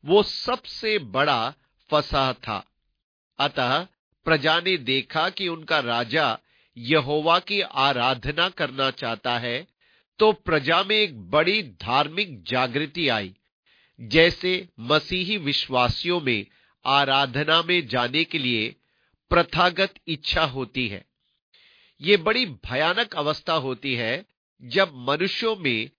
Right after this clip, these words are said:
आराधना की प्रेरणा प्रचलित प्रथा बन जाए।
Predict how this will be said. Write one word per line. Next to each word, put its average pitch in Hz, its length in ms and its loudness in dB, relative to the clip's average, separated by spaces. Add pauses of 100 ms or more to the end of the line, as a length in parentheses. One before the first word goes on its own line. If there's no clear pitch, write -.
(300)
आराधना 156 760 4
की 214 200 -4
प्रेरणा 131 840 0 (420)
प्रचलित 214 640 0 (240)
प्रथा 175 420 2
बन 127 320 -4
जाए। 107 300 -4